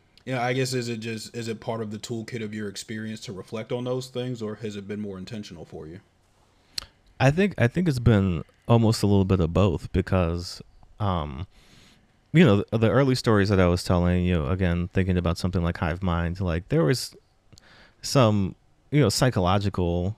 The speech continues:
Speaker 2: and societal stuff in there, but it wasn't really anything rooted in, in my experience. It was more just trying to tell a larger general story. And it was fun, and I enjoyed it, and, you know, I definitely wanna come back to stuff like that. Um,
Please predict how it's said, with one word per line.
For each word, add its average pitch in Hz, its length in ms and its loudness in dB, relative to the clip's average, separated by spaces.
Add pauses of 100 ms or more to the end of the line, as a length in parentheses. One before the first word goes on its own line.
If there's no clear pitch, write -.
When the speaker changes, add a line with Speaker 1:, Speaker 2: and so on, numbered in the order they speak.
(160)
Speaker 2:
and 98 120 -4
societal 90 580 0
stuff - 320 -4
in 90 80 -2
there, 80 200 -2
but 87 160 -2
it 87 60 0
wasn't 92 280 -2
really 90 280 0
anything 85 600 -6 (440)
rooted 104 360 4
in, 90 240 2
in 98 160 -2
my 113 200 2
experience. 87 720 0
It 95 40 2
was 90 160 0
more 82 360 -2
just 92 220 -6
trying 87 200 -2
to 90 60 -4
tell 87 220 -2
a 82 40 0
larger 82 420 -2
general 85 420 -2
story. 92 500 -8 (520)
And 90 580 0 (760)
it 160 60 6
was 196 160 2
fun, 131 420 2
and 113 140 2
I 104 80 4
enjoyed 104 320 4
it, 123 160 0
and, 90 280 -2
you 107 120 0
know, 90 60 0
I 92 100 2
definitely 95 380 -2
wanna 92 180 0
come 95 180 -2
back 85 180 -2
to 90 100 -6
stuff - 260 -4
like 85 160 -2
that. 87 280 -2 (520)
Um, 80 580 0